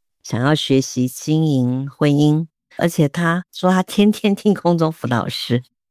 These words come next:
我觉得实在太佩服她，因为她还是个职业妇女，她还可以抽出时间想要学习怎么样当一个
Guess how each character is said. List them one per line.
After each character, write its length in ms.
我 60
觉 120
得 80
实 140
在 220
太 180
佩 180
服 200
她， 200
因 120
为 40
她 120
还 120
是 140
个 80
职 200
业 140
妇 220
女， 240
她 100
还 100
可 200
以 160
抽 220
出 180
时 240
间 240
想 280
要 200
学 360
习 420
怎 160
么 80
样 240
当 240
一 100
个 220